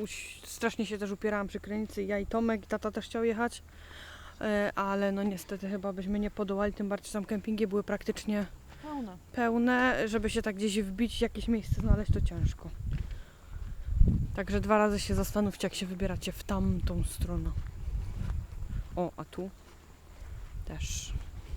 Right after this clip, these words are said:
Speaker 1: E, jaki minus? Ta woda, nie? Kempingu.
Speaker 2: Woda, no i te myjki, że takie, tylko że zimna woda jest, nie? Jak coś jest
Speaker 1: No.
Speaker 2: tłustego, to, to wiadomo, że w
Speaker 1: Kemping
Speaker 2: zimnej wodzie.
Speaker 1: spoko, ale, ale minusy ma.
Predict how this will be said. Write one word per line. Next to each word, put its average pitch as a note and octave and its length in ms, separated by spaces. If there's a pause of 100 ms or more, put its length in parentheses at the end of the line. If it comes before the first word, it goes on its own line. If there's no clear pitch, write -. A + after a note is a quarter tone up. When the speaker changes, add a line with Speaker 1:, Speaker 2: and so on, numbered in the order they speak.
(1500)
Speaker 1:
E, G3+ 220
jaki A3 300
minus? A#3+ 480 (300)
Ta A#3+ 100
woda, G#3 280
nie? G3 160 (840)
Kempingu. F#3+ 480 (500)
Speaker 2:
Woda, C#4 420
no C#4 240
i C4+ 80
te C#4 140
myjki, C4 400
że A3 100
takie, A3 280
tylko A3+ 360
że A3+ 160
zimna G#3+ 360
woda G#3 320
jest, F3 240
nie? F#3+ 60 (760)
Jak - 160
coś G3 140
jest E3+ 140
Speaker 1:
No. F3 60
Speaker 2:
tłustego, G3+ 460
to, G3+ 120 (360)
to G3+ 80
wiadomo, F#3 300 (140)
że - 60
w - 20
Speaker 1:
Kemping G#3+ 380
Speaker 2:
zimnej F#3 160
wodzie. A3 140
Speaker 1:
spoko, G3 240
ale, F#3 200 (300)
ale A3+ 180
minusy G3+ 420
ma. E3 200